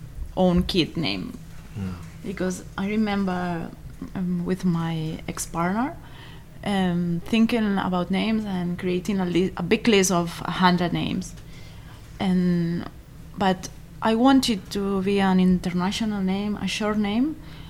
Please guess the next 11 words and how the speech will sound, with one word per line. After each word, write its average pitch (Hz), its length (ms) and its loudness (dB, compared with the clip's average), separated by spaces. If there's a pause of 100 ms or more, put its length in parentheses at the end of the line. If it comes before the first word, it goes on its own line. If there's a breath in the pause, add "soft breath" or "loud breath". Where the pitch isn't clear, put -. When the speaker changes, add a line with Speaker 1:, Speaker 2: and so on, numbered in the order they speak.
(240 loud breath)
Speaker 1:
and 175 840 4
not 190 300 6
my 170 160 4
name 165 500 6
or 170 60 0
surname, 165 480 4
nothing 185 380 4
Speaker 2:
Mm. 202 40 4
Speaker 1:
about 185 220 4
that. 196 260 0 (1080 loud breath)
And, 175 840 2